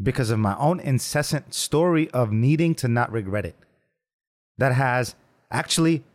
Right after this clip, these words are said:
outlived its utility and is now the thing that any extra energy expended on would only cause me resentments?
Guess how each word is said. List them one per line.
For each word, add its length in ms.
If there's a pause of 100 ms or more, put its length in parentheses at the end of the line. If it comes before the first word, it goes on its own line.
(200)
outlived 680
its 180
utility 580 (720)
and 140
is 120
now 340
the 140
thing 340
that 160
any 300
extra 500
energy 480
expended 640
on 340 (480)
would 360
only 320
cause 380
me 120
resentments? 720